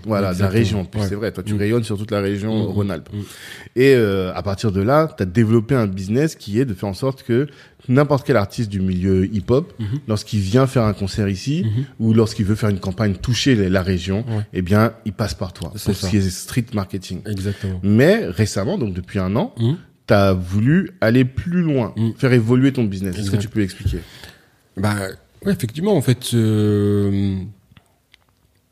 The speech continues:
Speaker 2: le, le street marketing, on va dire qu'avant, c'était un outil de communication un peu réservé aux rebelles.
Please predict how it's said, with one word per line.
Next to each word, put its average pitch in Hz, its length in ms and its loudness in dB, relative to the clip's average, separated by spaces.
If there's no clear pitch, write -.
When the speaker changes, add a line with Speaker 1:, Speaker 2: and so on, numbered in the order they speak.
Speaker 2:
le, 107 280 4
le 110 120 2
street 117 260 -2
marketing, 123 880 2
on 107 100 -4
va 110 100 2
dire 131 220 0
qu'avant, 123 760 -2
c'était - 340 -2
un 110 160 4
outil 151 460 2
de 110 120 2
communication 117 1000 0
un 110 80 -2
peu 151 160 0
réservé 117 480 2
aux 104 140 2
rebelles. 110 400 2